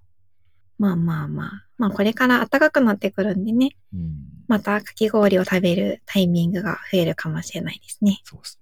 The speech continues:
Speaker 2: ね。
Speaker 1: うん。
Speaker 2: 小豆が割とというか、すごく好きなんですよ、私。
Speaker 1: おー。というか、東海の方だと、
Speaker 2: うん。
Speaker 1: あの、つぶあんですか？つぶあんが好きですか？
Speaker 2: つぶあんですね、はい。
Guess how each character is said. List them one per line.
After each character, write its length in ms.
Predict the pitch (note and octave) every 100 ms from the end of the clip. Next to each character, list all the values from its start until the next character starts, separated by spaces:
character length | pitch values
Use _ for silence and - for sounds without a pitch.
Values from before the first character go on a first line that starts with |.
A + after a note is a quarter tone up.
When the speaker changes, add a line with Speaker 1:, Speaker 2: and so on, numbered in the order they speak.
| -
Speaker 2:
ね。 440 | E2+ F2+ F#2+ G2 G3
Speaker 1:
う 40 |
ん。 400 | F3 E3 D#3+ F#3+ F#3+ _ -
Speaker 2:
小 720 | G#2+ C#3 F3 - D#3+ D#3+ D3+
豆 0 |
が 260 | A#2 F2+ E2+
割 280 | E2+ E2+ - _
と 140 | - F2
と 140 | -
い 40 | D2+
う 40 |
か、 140 | -
す 120 | D#2+ -
ご 100 | F2+
く 120 | -
好 60 |
き 120 | - F2+
な 100 | C#2+
ん 100 | C2+
で 80 |
す 120 | - -
よ、 180 | - _ _ -
私。 440 | F2 - - - _ _ _ _ _
Speaker 1:
お 560 | C#4 D4 C#4+ C4 A#3 G3+
ー。 40 | - _ _ _ _ _
と 80 | D#4+
い 80 | D#4+
う 60 |
か、 380 | - C4+ A3+ G#3+ _ _ _ _ -
東 220 | D#4+ D#4+
海 260 | - D#4 D#4+
の 120 | D#4
方 320 | D#4 D4+ C#4
だ 160 | C4+ G#3
と、 360 | - - - - _ -
Speaker 2:
う 40 |
ん。 60 | D#3 D2 - _
Speaker 1:
あ 120 | - A#3
の、 360 | G#3+ G3+ G3 - _
つ 160 | - A#3+
ぶ 120 | C#4+
あ 160 | C#4 C#4+
ん 100 | C#4
で 120 | C#4
す 80 | -
か？ 280 | - - G4+ _
つ 120 | -
ぶ 80 | C#4+
あ 100 | C4+
ん 60 | C4+
が 120 | C4
好 80 | -
き 40 |
で 60 | -
す 60 | D#3
か？ 60 |
Speaker 2:
つ 20 |
ぶ 80 | C3+
あ 100 | C#3
ん 60 | B2+
で 80 | B2
す 120 | G2
ね、 100 | E2
は 240 | - E2
い。 100 | C#2